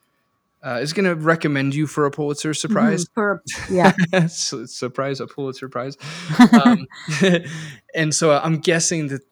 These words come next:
Speaker 1: that they maybe at one point had it so she was gonna actually maybe get the prize, and, and Ralph would have been
Speaker 2: Mm-hmm.
Speaker 1: the one that gives it to her, I'm guessing.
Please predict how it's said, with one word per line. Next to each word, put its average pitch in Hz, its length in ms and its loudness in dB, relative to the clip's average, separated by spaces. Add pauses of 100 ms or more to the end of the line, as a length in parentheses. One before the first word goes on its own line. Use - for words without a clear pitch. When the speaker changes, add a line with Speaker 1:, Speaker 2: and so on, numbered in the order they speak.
(120)
Speaker 1:
that 147 320 -4
they 139 140 -4
maybe 139 460 -2
at 127 120 -2
one 135 220 -4
point 123 360 -8 (120)
had 127 260 -4
it 107 140 -8
so 131 160 -6
she - 200 -6
was 123 200 -8
gonna 120 180 -4
actually 120 640 -8 (340)
maybe 131 340 -8
get 113 320 -6 (200)
the 151 100 -2
prize, 143 520 -2 (460)
and, 127 200 -2
and 120 180 -4
Ralph 120 240 2
would 202 120 2
have 190 80 0
been 180 100 -2
Speaker 2:
Mm-hmm. - 40 0
Speaker 1:
the 123 40 -2
one 123 140 -2
that 113 80 -4
gives 139 240 -2
it 202 120 0
to 220 120 2
her, 226 200 6
I'm 170 140 0
guessing. 208 500 -2